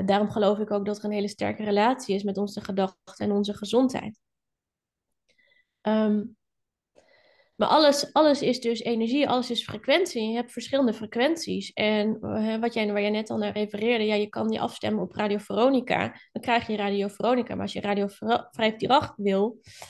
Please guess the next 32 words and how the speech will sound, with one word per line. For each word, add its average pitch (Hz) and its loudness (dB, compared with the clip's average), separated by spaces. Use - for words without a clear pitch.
eh, 220 0
dan 254 4
is 277 4
het 269 -6
wel 269 2
handig 233 -2
om 240 0
op 226 -2
die 320 6
frequentie 240 -4
af - -16
te 208 -20
stemmen. 196 -6
En 233 2
dat 226 2
geldt 233 0
dus 226 -4
ook 294 4
met 226 2
onze, 226 0
ehm, 196 -2
eh, 202 -4
gevoelens 220 0
en 220 2
onze 226 0
gedachten. 247 0
We 208 -10
krijgen 254 2
met 220 -2
wat 226 -2
wij 214 -2
uitzenden. 196 -2